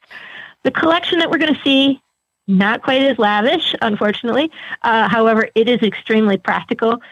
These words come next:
and they are twenty-five carriages and sleighs that have a connection to this, uh, local area. And so we're gonna have carriage sleighs there from the Wausau Carriage Company, um, and some other ones. So it's,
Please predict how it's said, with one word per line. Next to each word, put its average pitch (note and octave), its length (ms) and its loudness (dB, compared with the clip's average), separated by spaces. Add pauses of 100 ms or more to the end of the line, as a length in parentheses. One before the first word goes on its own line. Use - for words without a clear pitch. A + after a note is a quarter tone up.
(260)
and G3+ 340 2
they A3+ 200 2
are G#3 380 0
twenty-five A3 540 -2
carriages G3 420 -2
and F#3 240 4
sleighs F3 380 2
that - 100 -2
have F3 240 -2
a F#3 60 0
connection F3 600 0
to F3+ 100 -6
this, E3 180 2 (240)
uh, D#3 360 2
local E3 360 0
area. D#3+ 420 -2 (640)
And F#3 380 2
so F3+ 100 2
we're F3+ 100 2
gonna F#3 120 2
have E3 200 0
carriage F3 460 0 (180)
sleighs F3+ 280 0
there F3+ 180 2
from F3 200 0
the F3 80 4
Wausau E3 300 0
Carriage C4 300 0
Company, A3 640 0 (440)
um, F#3 300 0
and F3+ 140 -4
some F3+ 100 -2
other D#3+ 220 0
ones. F#3+ 220 -4 (500)
So B3+ 180 4
it's, B3+ 220 0